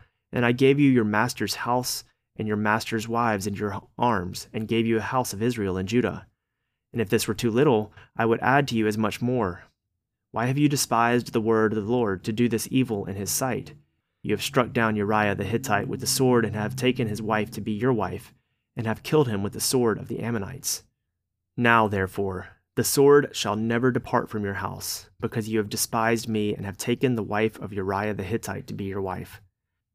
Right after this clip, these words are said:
Thus says the Lord, 'Behold, I will raise up evil against you out of your own house, and I will take your wives before your eyes and give them to your neighbor, and he shall lie with your wives in the sight of this sun.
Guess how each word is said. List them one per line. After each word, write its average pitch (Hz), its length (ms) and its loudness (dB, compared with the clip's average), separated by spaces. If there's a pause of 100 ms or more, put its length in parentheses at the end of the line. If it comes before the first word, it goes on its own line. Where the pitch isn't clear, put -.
(320)
Thus 127 220 4
says 117 300 2
the 117 100 4
Lord, 87 400 -6 (440)
'Behold, 101 540 -2 (540)
I 113 80 -2
will 113 180 4
raise 117 300 4
up 113 260 -6
evil 131 320 4
against 113 360 0
you 107 120 -2
out 104 120 -4
of 107 80 -6
your 101 180 -4
own 113 140 -4
house, - 500 -8 (460)
and 95 120 -8
I 98 80 -2
will 113 120 0
take 127 220 0
your 135 120 4
wives 98 420 0
before 117 360 -2
your 117 160 2
eyes 101 340 -4
and 104 160 -8
give 113 200 0
them 117 180 0
to 113 100 -4
your 101 100 0
neighbor, 110 440 -2 (400)
and 104 120 -6
he 143 160 2
shall 113 220 0
lie 104 260 0
with 113 140 0
your 110 100 0
wives 98 380 -2
in 101 80 -4
the 95 60 -6
sight 95 280 -4
of 95 100 -6
this 101 140 -6
sun. 87 380 -6